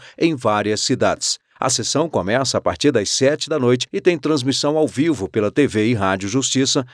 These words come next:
e pelo canal da Justiça Eleitoral no YouTube. Os julgamentos dos processos também ficam disponíveis em áudio no podcast direto do plenário. Os detalhes da pauta estão disponíveis no site T S E ponto jus ponto B R.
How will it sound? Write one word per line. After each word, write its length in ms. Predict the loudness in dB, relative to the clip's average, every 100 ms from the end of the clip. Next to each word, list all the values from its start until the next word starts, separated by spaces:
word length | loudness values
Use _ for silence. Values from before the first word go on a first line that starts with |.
| _
e 100 | -6
pelo 240 | -2 0 0
canal 300 | 0 0 0
da 100 | 0
Justiça 540 | -2 -4 -2 -2 0
Eleitoral 420 | 0 0 0 0 0
no 120 | 0
YouTube. 520 | 0 2 2 2 -4 _ -20 -4
Os 160 | -2
julgamentos 540 | 0 -2 -2 -4 -6 -6
dos 180 | -6 -2
processos 580 | 0 2 2 0 -2
também 360 | -2 0 2 2
ficam 400 | 2 0 0 -4
disponíveis 640 | -4 -2 0 0 0 -2 -2
em 140 | -2
áudio 380 | 0 0 0 -4
no 100 | -4
podcast 640 | 2 2 2 0 0 -2 -8
direto 520 | -2 0 2 0 -2
do 120 | -4
plenário. 500 | 0 2 2 0 -4 _ _
Os 160 | -4 0
detalhes 400 | 0 0 -6 -2
da 140 | -2
pauta 380 | 2 0 0 -2
estão 260 | -2 -2 -2
disponíveis 600 | -2 -2 0 0 0 -2
no 100 | -2
site 400 | 0 -2 -2 -4
T 100 | 0
S 300 | 0 0 0
E 160 | 0 0
ponto 360 | -2 -2 -2
jus 340 | -2 -2 -4 -6
ponto 480 | -4 -4 -6 -8 -6
B 180 | -2
R. 400 | 0 -2 -6 -18